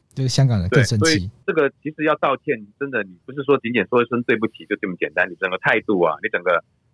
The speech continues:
Speaker 2: 各方面，你还要把它，就是说要做的，要，你要做，做全套，要做的比较有诚意嘛。
Speaker 1: 是。
Speaker 2: 一个没有诚意的道歉，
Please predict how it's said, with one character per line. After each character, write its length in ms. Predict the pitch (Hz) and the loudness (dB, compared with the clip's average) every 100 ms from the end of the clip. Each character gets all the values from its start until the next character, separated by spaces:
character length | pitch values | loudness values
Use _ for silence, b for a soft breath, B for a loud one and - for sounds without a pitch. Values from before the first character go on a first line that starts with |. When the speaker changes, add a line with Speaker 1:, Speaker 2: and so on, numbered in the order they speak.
| - | -2
Speaker 2:
各 140 | 147 | 0
方 180 | 139 135 | 0 -2
面， 160 | 123 95 | -2 -6
你 100 | 87 | -8
还 100 | 101 | -2
要 160 | 120 110 | 0 -2
把 160 | 80 | -4
它， 180 | 104 104 | -2 -4
就 100 | - | -4
是 60 | 120 | -8
说 120 | 120 - | -8 -4
要 120 | 131 | -6
做 180 | 131 135 | 0 -2
的， 60 | 110 | 0
要， 100 | 123 _ _ _ 90 | -6 _ _ _ -8
你 60 | |
要 100 | 127 147 | -6 0
做， 140 | 131 - 143 | -2 -2 -2
做 140 | 151 - | -2 -2
全 160 | 104 110 | -4 -2
套， 120 | 127 | 0
要 80 | 123 | 0
做 140 | 120 123 | 0 -2
的 120 | 104 | -2
比 100 | - | -2
较 120 | 117 | -2
有 100 | 87 - | -2 -6
诚 200 | 82 98 | -8 -8
意 160 | 95 76 | -12 -14
嘛。 80 | 71 _ _ _ | -20 _ _ _
Speaker 1:
是。 120 | - 170 | -4 2
Speaker 2:
一 60 | |
个 100 | 156 | 2
没 80 | 131 | 4
有 100 | 135 | 2
诚 180 | - 98 | 0 -6
意 100 | 131 | -2
的 80 | 107 | 0
道 220 | 123 107 | 2 0
歉， 280 | - 107 | -2 -6